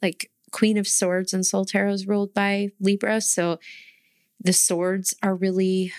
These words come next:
cardinal air energy. It's a big time, typically, Libra moons, of, of not really being, like, we can, may have a little trouble getting clear. We may feel like, "Oh, this is happening. That's happening.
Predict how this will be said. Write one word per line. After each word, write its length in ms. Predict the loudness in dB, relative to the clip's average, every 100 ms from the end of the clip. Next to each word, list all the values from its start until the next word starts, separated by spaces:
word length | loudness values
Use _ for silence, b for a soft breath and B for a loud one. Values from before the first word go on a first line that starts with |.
| -8
cardinal 540 | -2 0 0 0 -2 -2
air 400 | 0 2 0 0
energy. 520 | -2 0 0 2 0 -4 -8 -2
It's 220 | 0 2
a 160 | 0 0 _ 0
big 400 | 0 2 -2 -4
time, 500 | -4 -2 0 0 -2
typically, 680 | -2 -2 -4 -2 0 0 0
Libra 320 | 0 0 0
moons, 440 | 2 2 0 -2 -2
of, 280 | -2 -2 -6 -6
of 180 | -2
not 320 | 0 0 -2 -4
really 340 | -2 0 0 0
being, 460 | 0 0 0 -2 -6 _ -4
like, 120 | -4 -2
we 80 | -4
can, 220 | 0 0
may 120 | 0
have 180 | -2 -2
a 40 |
little 200 | -4 -4
trouble 480 | -6 -4 -2 -2 -6 _ _ _ -2
getting 280 | 0 0
clear. 460 | -4 -4 -2 -2 -6 _ _ B B B B B 0
We 80 |
may 140 | 2 2
feel 200 | -2 -4
like, 220 | -4 -2 0
"Oh, 160 | 0
this 240 | 0 -2 -2
is 120 | -2
happening. 380 | -6 -8 -12 -6
That's 240 | -2 -2 -2
happening. 420 | -4 -2 -2